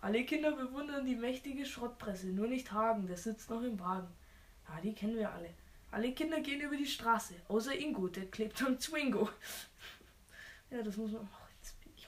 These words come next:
auf eine Werbung wieder gekommen. Ah, alle Kinder konnten vor dem Bären wegrennen, nur nicht Tim, der fiel hin. Das reimt sich zwar gar nicht, aber ja, das ist nicht schlimm. Alle Kinder verbrennen die Möbel, außer Frank, der sitzt im Schrank.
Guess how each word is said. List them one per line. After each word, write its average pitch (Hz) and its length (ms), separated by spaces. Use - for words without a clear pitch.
auf 254 180
eine 294 180
Werbung 320 440
wieder 330 220
gekommen. 330 520
Ah, 330 180
alle 403 280
Kinder 349 260
konnten 339 340
vor 285 180
dem 254 180
Bären 285 280
wegrennen, 233 460
nur 302 140
nicht 311 240
Tim, 311 260
der 202 140
fiel 262 240
hin. 240 340
Das 220 180
reimt 262 220
sich 233 160
zwar 214 160
gar 214 200
nicht, 302 260
aber 226 180
ja, 247 280
das 208 140
ist 196 40
nicht 233 180
schlimm. 196 300
Alle 269 280
Kinder 311 240
verbrennen 254 640
die 269 80
Möbel, 240 420
außer 262 360
Frank, 226 400
der 180 100
sitzt 202 300
im 240 120
Schrank. 190 380